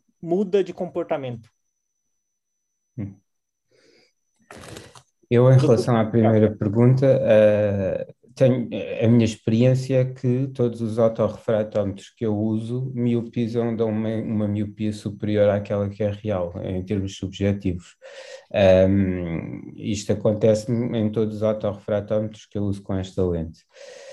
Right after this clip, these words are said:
Speaker 2: Em relação à, à outra questão, qual, qual, a segunda questão, desculpe?
Speaker 1: É, se a pupila, se o tamanho da
Speaker 2: Ah,
Speaker 1: pupila,
Speaker 2: exato.
Speaker 1: ela varia em relação a essa visão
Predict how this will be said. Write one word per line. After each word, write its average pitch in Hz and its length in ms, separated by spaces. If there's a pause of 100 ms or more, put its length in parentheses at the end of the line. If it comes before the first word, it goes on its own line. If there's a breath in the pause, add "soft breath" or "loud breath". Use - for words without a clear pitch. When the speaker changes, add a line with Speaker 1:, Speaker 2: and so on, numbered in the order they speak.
(320 loud breath)
Speaker 2:
Em 135 200
relação 135 640
à, 120 380 (540)
à 120 120
outra 120 380
questão, 131 640
qual, 131 260
qual, - 500
a 139 80
segunda 120 340
questão, 127 300
desculpe? 131 480 (540)
Speaker 1:
É, 160 320 (120)
se - 240
a 185 60
pupila, 196 520
se - 140
o 180 40
tamanho 190 400
da 196 80
Speaker 2:
Ah, 107 200
Speaker 1:
pupila, 160 300
Speaker 2:
exato. 95 440 (300)
Speaker 1:
ela 170 180
varia 175 400
em 175 80
relação 160 680
a 151 140
essa 151 300
visão 151 500